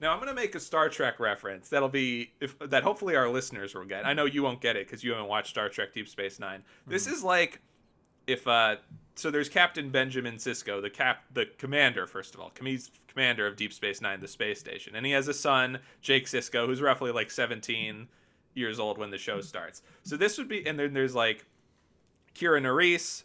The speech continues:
Speaker 1: who's, like, an older woman, like, thirty-ish, who's, like, uh, you know, on Deep Space Nine, is, like, a second in command. This is be like if Jake Sisko and Kira Nerys slept together on Star Trek.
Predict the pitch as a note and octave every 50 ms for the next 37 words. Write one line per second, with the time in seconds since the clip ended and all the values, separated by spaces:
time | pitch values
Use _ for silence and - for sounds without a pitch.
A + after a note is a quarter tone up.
0 | _ _ - C#3+ C3 C3 B2 B2 A#2+ A#2+ - - C#3+ C3 C3 C3 C3+ C3 C3+ B2+
1 | B2 B2+ B2+ B2+ B2 A#2+ A#2 A2 A2 - C3 B2 B2 A#2+ A#2 A#2 A#2 A2+ - -
2 | - - - _ _ _ _ _ _ _ _ C3 A#2+ A2 A#2 A2 G#2+ G#2 - -
3 | _ _ _ _ _ - A#2+ G#2+ G#2 G#2 G2+ A2 G#2+ F#2+ F#2+ F2+ A2+ A2+ A2 A2
4 | G#2+ G2+ - - G2+ G2 G2 - A2 G2 G2 G2+ F#2+ G2 G2 G2 - F#2 F2+ -
5 | F#2 F#2 G2 - _ _ _ _ _ - - - A#2+ - - G2 F#2+ F#2+ - -
6 | G2 F2+ E2+ F2 - _ - - _ - E3+ E3+ - B3+ G3+ F#3+ F3+ F#3 F#3+ F#3
7 | E3+ D#3+ - - C#3 C3+ C3+ - - C#3 C#3 C3+ C3+ - D3 C#3+ - - - C3+
8 | A#2+ A#2+ A#2 A#2+ B2+ - C3+ C3 B2 B2 A#2 A#2 A2+ A2+ A2+ G#2 G#2 G2+ - -
9 | - - C3 A#2 - - - A2+ G#2 G#2 G2+ G2+ G2 G2 F#2+ G2 F#2+ - _ _
10 | _ _ _ _ _ - B2 A#2+ A#2 A2+ - - B2 A2+ A2 G#2+ - - F2 F2+
11 | E2+ - -